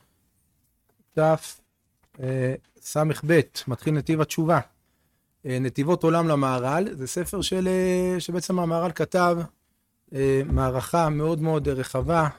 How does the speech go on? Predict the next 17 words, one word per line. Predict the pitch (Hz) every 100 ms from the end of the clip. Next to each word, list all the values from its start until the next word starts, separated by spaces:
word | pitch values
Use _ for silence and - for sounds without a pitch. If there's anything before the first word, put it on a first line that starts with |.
| _
של, | - - 127
אה, | 127
מוסר, | 123 120 - 180 175 175 - _ - _ _ _ _ -
אה, | 135 123
של | 117 131
מידות, | 127 120 165 208 - - - - _ _ - -
אה, | 127 123 120 120 117 117 113 110 107 110 - _ -
<clears throat> | 175 143 110 - - _
שזה | - 135
בעצם | 147 143 143
הנתיבים | 127 - 120 151 151
האלה, | 156 175 254 - _ _ _ _ _ _ _ _
אה, | 135
מוסר | 127 120 165 151
ומידות, | 143 117 117 165 - - _ -
וכל, | 117 135 - 190 202
אה, | 190 180 170 160 156